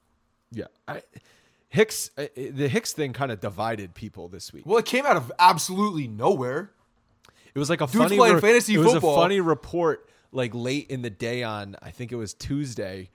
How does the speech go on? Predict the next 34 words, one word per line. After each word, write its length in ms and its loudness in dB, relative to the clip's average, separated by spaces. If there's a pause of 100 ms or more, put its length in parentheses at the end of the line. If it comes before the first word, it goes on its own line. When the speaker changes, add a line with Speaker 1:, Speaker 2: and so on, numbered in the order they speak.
(120)
Speaker 1:
Monday 300 -2
or 80 -4
Tuesday. 520 -8
It 380 -18
was 100 -4
like, 160 -4
"Oh, 180 4
Hicks 300 -4
says 280 -2
he 80 -8
can 140 -6
return." 380 -2
And 100 -6
everyone 240 -6
was 120 -8
like, 120 -4
"Ah, 200 -2
that's 200 -6
funny. 320 -8
Hicks, 280 -8
like, 120 -10
no 120 -8
one 140 -8
cares." 420 -6 (220)
And 60 -10
then 80 -4
it 20 -2
was 60 -6
like, 120 -4
"No, 220 0
like, 180 -6
he's 180 -10
gonna 240 -6
return." 440 -14